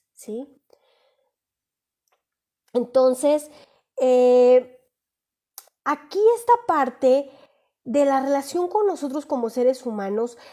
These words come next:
también indica estados internos personales, motivacionales, deseos, necesidades e incluso objetivos. ¿Cómo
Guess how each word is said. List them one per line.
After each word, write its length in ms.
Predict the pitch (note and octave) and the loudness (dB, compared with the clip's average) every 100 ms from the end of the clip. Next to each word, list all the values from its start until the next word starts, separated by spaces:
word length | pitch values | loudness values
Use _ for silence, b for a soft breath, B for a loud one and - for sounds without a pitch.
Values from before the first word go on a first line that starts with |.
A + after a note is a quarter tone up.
| B | B
también 380 | C#4+ D4+ F4 F4+ | -2 0 0 0
indica 400 | F#4 E4 E4 D#4+ | -2 -4 -6 -8
estados 500 | D4+ - D4 D#4+ D#4 | -8 -8 -6 -6 -6
internos 480 | B3+ B3+ B3+ C4+ C4+ | -6 -6 -6 -6 -8
personales, 800 | A#3 G3+ - G#3 A3+ A#3+ B3 B3+ | -10 -10 -12 -8 -6 -4 -4 -4
motivacionales, 1120 | C#4 C#4+ C#4+ G#3 - G#3 G#3 A#3 B3 B3 C4 B B | -6 -6 -6 -8 -10 -8 -6 -2 0 -2 -4 B B
deseos, 840 | F#3+ A3+ A3 - E4 D#4+ C#4 C#4+ B _ | -6 -6 -6 -8 -4 -2 -2 -4 B _
necesidades 960 | A#3 A3+ B3 - B3 C4 B3+ D4+ E4 - - | -6 -4 -6 -6 -4 -2 0 -2 -6 -18 -8
e 60 | |
incluso 720 | B3+ B3+ B3+ C#4+ D4+ E4+ E4+ - | -6 -6 -4 -4 -4 -8 -10 -6
objetivos. 1120 | A#3+ A#3+ - A3 - - D4+ F4 - _ _ b b b b | -8 -8 -14 -14 -12 -10 -8 -10 -16 _ _ b b b b
¿Cómo 220 | - F#4 | -4 0